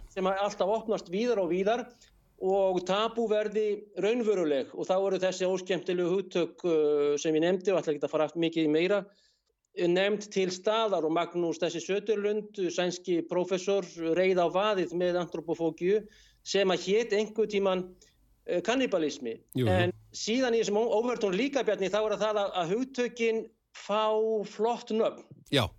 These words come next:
Speaker 2: einmitt.
Speaker 1: Þú veist, það er ekki fóstureyðing, það er,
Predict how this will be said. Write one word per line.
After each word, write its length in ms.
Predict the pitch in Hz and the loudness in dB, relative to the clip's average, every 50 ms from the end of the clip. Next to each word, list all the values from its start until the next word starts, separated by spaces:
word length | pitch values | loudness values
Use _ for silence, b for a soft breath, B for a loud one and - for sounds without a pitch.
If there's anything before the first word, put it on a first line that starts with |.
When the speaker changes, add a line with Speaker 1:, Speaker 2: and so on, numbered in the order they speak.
| - - | -6 -2
Speaker 2:
einmitt. 500 | 143 139 127 117 101 - - - - - - _ _ _ _ | 0 0 0 0 -4 -6 -8 -14 -20 -20 -20 _ _ _ _
Speaker 1:
Þú 60 | 214 214 | -4 -4
veist, 140 | 196 - - | -4 0 0
það 100 | 185 190 | 2 2
er 60 | 202 233 | 2 0
ekki 180 | 220 - 220 185 | 0 -2 -4 -2
fóstureyðing, 760 | - 208 226 220 220 208 185 185 185 214 226 214 240 240 226 233 | 0 -2 -2 0 -2 -2 0 0 0 0 0 0 0 -2 0 0
það 200 | 220 196 185 180 170 | 0 0 0 0 0
er, 160 | 156 147 | 0 -2